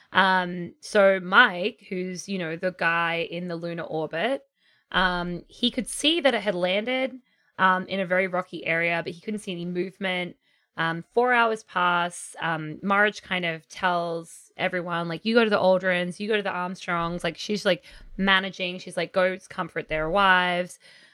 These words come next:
Um, fun fact. So Michael Collins in Command Module is shown to have grown a mustache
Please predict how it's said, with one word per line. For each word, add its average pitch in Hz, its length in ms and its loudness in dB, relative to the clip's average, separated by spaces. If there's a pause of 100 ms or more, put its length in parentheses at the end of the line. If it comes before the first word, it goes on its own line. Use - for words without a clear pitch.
(180)
Um, 185 480 2 (640)
fun 240 400 2
fact. - 500 -10 (120)
So 214 260 4
Michael 214 300 -2
Collins 196 840 0
in 190 540 -6
Command 214 360 -2
Module 175 640 -6 (500)
is 190 260 0
shown 208 240 0
to - 60 -10
have 214 140 0
grown 190 200 2
a 185 40 -8
mustache 180 800 -4